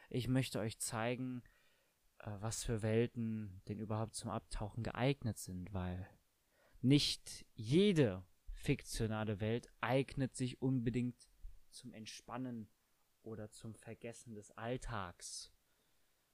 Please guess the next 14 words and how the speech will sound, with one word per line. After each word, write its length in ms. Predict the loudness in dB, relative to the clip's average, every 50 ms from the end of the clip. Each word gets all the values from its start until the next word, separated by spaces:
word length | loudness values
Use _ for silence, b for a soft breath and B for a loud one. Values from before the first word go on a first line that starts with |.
| _ _ _ _ _ _ _
wenn 120 | -6 -4
man 260 | -4 -4 -6 -8 -8 -10
an 180 | -10 -10 -8
manche 440 | -8 -8 -8 -8 -10 -8 -8 -6 -6
Simulatoren 840 | -6 -4 -2 0 0 2 2 2 2 6 10 10 10 10 8 4 4
denkt, 600 | 4 4 4 4 0 -2 -4 -6 -6 -6 -8 -10 -12 -16 -20 -20 -20 _ _
wobei 640 | -8 -6 -4 -4 -4 -2 -2 -4 -4 -6 -8 -10 -14 _ _ _ _ _ _ _ _ _ _ _ _ _ _ _ _ _ _ _ -10
die 40 | -8
Faszination 840 | -4 -4 -4 -4 -2 -2 -2 -4 -4 -4 -6 -6 -4 -4 -4 -6
Simulation, 1120 | -6 -4 -4 -4 -4 -4 -6 -6 -8 -8 -8 -8 -6 -6 -6 -6 -4 -4 -4 -4 -4 -4 -4
ähm, 680 | -4 -4 -4 -4 -6 -6 -8 -10 -12 -14 -14 -14 -18 -18 -18 -20 -20 -18 -14
ja, 160 | -12 -12 -10
dann 180 | -8 -8 -8
nochmal 420 | -8 -10 -12 -12 -10 -8 -8 -8